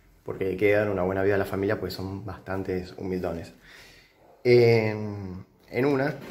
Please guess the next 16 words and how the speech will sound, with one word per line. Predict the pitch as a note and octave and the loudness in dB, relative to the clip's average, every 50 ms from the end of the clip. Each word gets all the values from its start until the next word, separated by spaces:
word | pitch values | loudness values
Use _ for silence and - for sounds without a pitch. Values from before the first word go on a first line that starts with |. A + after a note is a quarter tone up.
| - - - - - - - _ _ _ _ _ _ _ | -16 -16 -16 -18 -18 -20 -20 _ _ _ _ _ _ _
el | - G2 F#2+ | -10 -6 -2
director | F#2+ F#2+ F#2+ F#2+ - A2+ A2+ | 0 0 0 2 4 2 4
de | A2 | 4
la | G#2 G#2 | 2 2
escuela | G#2 A2+ A2+ G#2+ | 2 2 2 4
le | G2 F#2+ | 2 0
ofrece | - - A#2 A#2+ - A#2+ A#2 C#3 D#3 - - - - | 0 0 0 0 0 0 -4 -6 -6 -8 -10 -18 -18
esa | - A#2 - A#2 | -12 -4 -2 0
beca | B2 B2+ B2 B2 C#3+ D3 D3 - C3 | 0 0 0 0 -2 -4 -4 -8 -10
a | A#2+ | -4
cambio | - D3+ D3+ D3+ D3 D3 D3 | -2 0 0 2 2 2 4
de | C#3+ C#3+ C#3 | 2 2 0
que | C#3+ D3 E3 F#3 F3+ - - _ _ _ _ _ _ _ _ _ _ _ _ _ _ _ _ _ - - _ - - _ _ _ _ _ _ _ _ _ _ _ _ | 0 -4 -4 -4 -8 -14 -18 _ _ _ _ _ _ _ _ _ _ _ _ _ _ _ _ _ -20 -20 _ -20 -20 _ _ _ _ _ _ _ _ _ _ _ _
sea | - - A#2+ A#2+ | -6 2 2 2
el | A#2+ A#2+ | 2 2
tutor, | - B2 A#2+ C3 B2+ C#3 D3+ D#3 - | -2 -2 2 4 4 4 2 0 -4